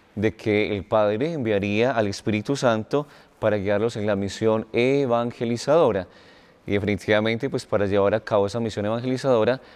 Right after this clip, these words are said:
hay que salir del encierro. No se entiende un misionero encerrado, un misionero envuelto, pues, en el miedo.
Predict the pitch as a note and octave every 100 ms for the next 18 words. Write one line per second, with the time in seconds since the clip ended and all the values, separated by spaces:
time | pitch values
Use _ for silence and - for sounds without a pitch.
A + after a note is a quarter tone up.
0 | - - G2 A2+ A#2 A#2+ A2 A2 F2+ -
1 | D3 A2+ F#2 F2+ - - - - - G2+
2 | G2+ A2+ G#2+ A#2 A#2 A#2 A2+ G#2 F#2+ G2+
3 | - A2 C3+ A#2 F#2+ F#2 G#2+ _ - -
4 | - _ _ - G2+ G#2+ A2 A2+ G2+ G2+
5 | G#2 G#2+ G#2+ G#2+ A2 A#2 - _ - _
6 | _ _ - - G2+ G#2 A2 G#2 B2 A2+
7 | A#2 A#2 F#2+ F#2+ A#2 C3 G#2+ F#2+ F#2